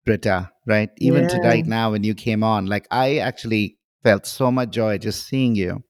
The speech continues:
Speaker 1: My question for you, were you always this way, or what was a tipping point in your life that set you on this journey to the work you're doing, but who you became?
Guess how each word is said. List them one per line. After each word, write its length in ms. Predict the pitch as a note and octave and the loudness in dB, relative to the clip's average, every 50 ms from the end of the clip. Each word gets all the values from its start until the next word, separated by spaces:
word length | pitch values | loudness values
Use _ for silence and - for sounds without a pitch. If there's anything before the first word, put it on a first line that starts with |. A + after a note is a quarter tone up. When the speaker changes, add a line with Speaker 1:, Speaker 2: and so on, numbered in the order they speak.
| _ _ _ _ _ _ _ - | _ _ _ _ _ _ _ -2
Speaker 1:
My 140 | C3+ F3 G3 | 0 2 2
question 420 | A#3 - G3+ F#3 D#3+ - - E3+ C#3+ | 2 0 -2 -4 -4 -2 -4 -6 -6
for 120 | - D3+ | -4 -4
you, 240 | C#3 C#3 C#3 B2+ A#2 | -2 0 0 0 -2
were 180 | G#2 G#2 C3 | -2 -2 -2
you 160 | D3 D3+ E3 - - | -2 -2 -2 -2 2
always 460 | C3 D#3 G#3 A3+ B3 C4 C4+ A3+ - | 4 4 4 2 0 -4 -6 -6 -4
this 200 | - A#3 A3 - | -4 -4 -4 -4
way, 400 | - G3+ G#3 G#3+ G#3+ A#3 B3+ C4 - _ - | -4 -2 -2 0 0 -2 -4 -6 -8 _ -2
or 160 | D3+ D#3+ D#3 | 0 0 2
what 320 | C#3+ C#3 D#3 E3+ F3 - G3+ | 2 0 0 0 0 -2 -4
was 160 | G#3 G3 E3+ | -2 -2 -2
a 60 | F3 | -2
tipping 400 | E3 - E3 D#3+ - F3 E3+ E3 | -2 0 -2 0 0 0 -2 -2
point 680 | - - D#3+ C#3 C3 B2 A2+ G#2+ G#2+ - - - - - - | -4 -2 0 2 2 2 0 -2 -4 -6 -8 -10 -10 -10 -6
in 120 | - B2 A#2 | -4 -4 -2
your 220 | A#2 A#2+ A#2+ C3+ C#3+ | 0 0 0 2 2
life 500 | C#3 A#2+ A2+ F#2+ - - - - - - _ | 2 0 0 -2 -4 -10 -14 -16 -20 -6 _
that 160 | - A#2 G#2+ | 0 0 2
set 260 | - - B2+ A2 - - | 0 0 -2 -2 -2 -2
you 160 | A2+ A2+ A2 | -2 0 0
on 180 | A2 A2 G#2 | 0 0 0
this 180 | G2+ G#2+ G2+ - | 0 -2 -2 -4
journey 640 | - - A#2 A2+ A#2 A#2+ A#2+ A#2 A2+ A2 G2+ G#2 - | -4 -2 0 0 2 0 0 0 -2 -2 -4 -6 -8
to 100 | - B2+ | -6 -4
the 120 | A2 A2 A2 | -2 0 4
work 280 | C#3+ F#3 G#3 - - | 4 4 4 4 -2
you're 80 | E3 D3+ | -6 -4
doing, 360 | B2 C#3+ C#3+ C#3+ C#3 C3+ B2 | -2 -2 -2 -2 -2 -2 -2
but 160 | G#2+ B2 A#2+ - | -4 -4 -6 -4
who 180 | - C3 C3+ | -4 -4 -2
you 200 | C3 A#2 B2 B2 | 0 0 0 0
became? 680 | G#2 - A2+ - - - A2+ A2 G2+ D#2+ D#2 G2 - | 2 0 0 0 0 0 0 2 2 0 -2 -4 -8